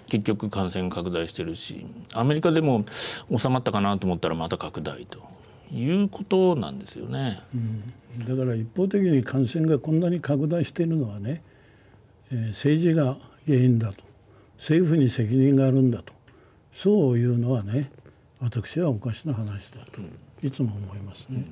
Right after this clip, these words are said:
Speaker 2: 最初言ったように、やっぱり自ら、あ、極めてこの感染に対して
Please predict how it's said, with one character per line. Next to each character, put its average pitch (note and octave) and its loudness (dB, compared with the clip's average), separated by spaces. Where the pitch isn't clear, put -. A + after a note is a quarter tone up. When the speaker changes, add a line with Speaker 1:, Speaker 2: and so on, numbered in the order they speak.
Speaker 2:
最 E3 -2
初 - -4
言 B2+ 0
っ - 0
た B2+ -6
よ B2+ 0
う A#2 -2
に、 A2+ -2
や C3+ -4
っ - -20
ぱ E3+ -2
り C#3+ 4
自 D#3+ 4
ら、 C#3 0
あ、 A#2+ -6
極 D#3+ 2
め D#3+ 2
て B2+ -2
こ C3+ 0
の A#2+ 2
感 C3 0
染 C3+ 2
に B2+ 4
対 B2+ -4
し - -14
て A#2+ -12